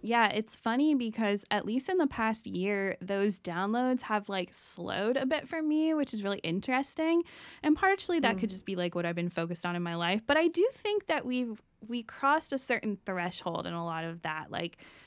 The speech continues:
Speaker 1: we're still in this time of, like, really extreme acceleration. Like, in human design, they say it's, like, leading up to twenty twenty-seven when a lot of, like, things will, like,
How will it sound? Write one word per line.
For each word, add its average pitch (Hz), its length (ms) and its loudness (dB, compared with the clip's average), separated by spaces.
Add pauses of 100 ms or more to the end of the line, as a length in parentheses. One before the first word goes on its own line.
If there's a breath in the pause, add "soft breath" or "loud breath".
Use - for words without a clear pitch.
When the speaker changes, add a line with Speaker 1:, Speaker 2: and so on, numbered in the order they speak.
(320 loud breath)
Speaker 1:
we're 247 160 6
still 320 320 2
in 349 160 4
this 262 220 0
time 202 260 2
of, 185 160 -4
like, 175 180 -2
really 208 720 2
extreme 180 460 -2 (100)
acceleration. 180 680 -2
Like, 185 140 -4
in 180 80 -4
human 185 260 0
design, 175 560 2
they 175 100 -2
say 170 220 -2
it's, 165 160 -6
like, 156 180 -6 (160)
leading 170 240 0
up 156 120 -2
to 175 60 -8
twenty 160 320 -4
twenty-seven 214 840 0
when 202 100 -2
a 180 80 -4
lot 170 200 -2
of, 165 180 -4 (160)
like, 160 240 -10 (360 loud breath)
things 214 560 4
will, 175 540 0
like, 165 240 -12